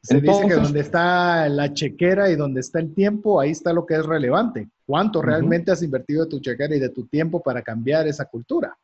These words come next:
Speaker 2: Ujú.
Speaker 1: Y ese es, y ese es algo bien, eh, y eso es algo que nos hace poner en buen parámetro. Pero quiero preguntarte algo, Carlos. Eh, estamos hablando, sí, ay, usted qué bonito habla porque le está hablando a la alta gerencia, que ellos son los que dicen qué es lo que van a hacer y a nosotros nos toca,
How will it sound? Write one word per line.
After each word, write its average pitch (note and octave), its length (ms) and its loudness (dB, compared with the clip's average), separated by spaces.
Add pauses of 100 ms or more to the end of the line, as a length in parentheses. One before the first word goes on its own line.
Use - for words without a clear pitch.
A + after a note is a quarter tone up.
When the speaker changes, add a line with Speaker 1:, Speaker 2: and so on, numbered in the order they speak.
(420)
Speaker 2:
Ujú. G2+ 180 -4
Speaker 1:
Y C#3 60 -2
ese F#3+ 180 2
es, - 200 -6
y E3 60 0
ese D#3+ 160 -2
es G3 100 -6
algo G#3 280 2
bien, F#3+ 360 2
eh, C3 360 -2
y C3 40 0
eso D3+ 180 -4
es - 80 -8
algo F#3+ 220 -2
que E3 120 -4
nos B2 160 -6
hace D#3 200 -4
poner C3 280 -4
en C3 260 -6
buen D3+ 280 0
parámetro. C#3+ 500 -4 (320)
Pero E3+ 240 -2
quiero B3+ 160 0
preguntarte A3 420 0
algo, C4 280 -2
Carlos. C#3 440 -6 (380)
Eh, F3+ 160 -4 (120)
estamos G#3+ 420 -2
hablando, G3+ 440 0
sí, A#2+ 440 -4
ay, E3+ 320 0 (140)
usted D#3 320 -4
qué G#3 80 2
bonito G#3 480 2
habla F#3+ 420 2
porque A#2 360 -10
le A#2 120 -8
está D3 160 -6
hablando E3+ 460 0
a C#3+ 40 0
la B2 160 -6
alta D#3 300 -4
gerencia, D#3 480 -4
que - 100 -4
ellos D#3+ 120 0
son F3+ 120 -2
los F3 80 -4
que D#3+ 80 -2
dicen D#3+ 280 0
qué A3+ 80 -2
es A#3 60 -2
lo G#3 80 -4
que G3+ 80 -2
van G3+ 100 -4
a G3+ 40 -2
hacer B3 220 0
y G#3+ 40 -2
a F3 60 -2
nosotros D#3+ 280 -2
nos C#3 200 -6
toca, C#3+ 420 -4